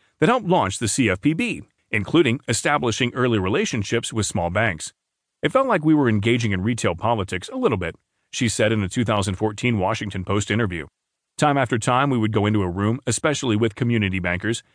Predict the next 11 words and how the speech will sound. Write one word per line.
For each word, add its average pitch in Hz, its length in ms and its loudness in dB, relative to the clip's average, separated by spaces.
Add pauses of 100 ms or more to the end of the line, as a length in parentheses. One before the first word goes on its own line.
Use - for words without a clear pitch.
(200)
and 190 80 0
you 262 40 0
could 247 120 0
just 175 240 -2
feel 185 520 0
instantly 98 640 -2
that 131 160 -2
they 151 100 2
were 123 160 4
very 113 320 2
skeptical, 180 520 -2